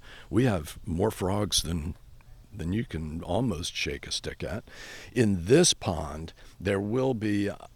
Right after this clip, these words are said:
I would predict, southern toad,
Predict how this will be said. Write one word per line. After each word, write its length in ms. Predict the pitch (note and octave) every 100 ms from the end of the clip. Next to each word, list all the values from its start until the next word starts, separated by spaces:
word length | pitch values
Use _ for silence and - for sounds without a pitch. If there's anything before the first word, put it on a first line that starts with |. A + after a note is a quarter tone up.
| -
I 140 | F2+
would 300 | F2+ F#2 E2
predict, 540 | - F2 D#2+ E2 - - - -
southern 420 | - - A2 A2+ G#2+
toad, 460 | G2+ F2+ E2+ E2